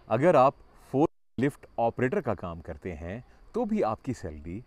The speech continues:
ढाई हज़ार से तीन हज़ार यूरो per month की हो सकती है। और अगर आप इन्वेंटरी मैनेजर बन जाते हैं, आपके पास अनुभव है या वहाँ पे पहुँच के थोड़ा प्रमोशन पा जाते हैं,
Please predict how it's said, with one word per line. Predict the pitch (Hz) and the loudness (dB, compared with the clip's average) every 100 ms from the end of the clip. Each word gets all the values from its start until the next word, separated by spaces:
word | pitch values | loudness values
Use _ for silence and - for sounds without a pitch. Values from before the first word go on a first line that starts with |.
| - | -14
ढाई | 78 104 135 107 | -8 -2 0 0
हज़ार | 95 101 101 | -4 -6 -8
से | - 107 - | -8 -10 -4
तीन | 147 | -2
हज़ार | 101 87 92 87 | -2 -2 -4 -4
यूरो | 82 90 - - - 131 | -6 -8 -10 -20 -4 2
per | 104 | 2
month | 85 78 | 0 -8
की | - 101 139 - 113 | -10 -10 -10 -8 -2
हो | 113 | -2
सकती | 98 - 80 | -4 -10 -14
है। | 69 - - - - - - - - - - - 143 | -14 -20 -20 -20 -20 -20 -20 -20 -20 -20 -20 -14 -4
और | 151 | 0
अगर | 160 175 | 2 4
आप | 180 180 - - - - - | 4 2 -10 -20 -20 -18 -6
इन्वेंटरी | 139 180 233 285 | 0 2 4 4
मैनेजर | 214 160 117 98 | 4 0 0 -2
बन | 87 | -2
जाते | 85 85 107 | -2 -2 -2
हैं, | 92 | -2
आपके | 87 101 | -4 -4
पास | 95 90 | -6 -6
अनुभव | 87 101 127 95 | -6 0 4 4
है | 76 82 101 | 2 -8 -4
या | 92 87 98 | -4 -4 -2
वहाँ | 101 170 | 0 2
पे | 165 | 0
पहुँच | - 107 151 | -2 -4 -2
के | 156 127 - - - - | 2 0 0 -20 -20 -2
थोड़ा | 127 120 107 | 2 4 2
प्रमोशन | - 107 120 113 160 | 0 -2 -2 -2 0
पा | 98 90 | 2 2
जाते | 92 95 | 0 -2
हैं, | 80 117 165 | -6 -6 -8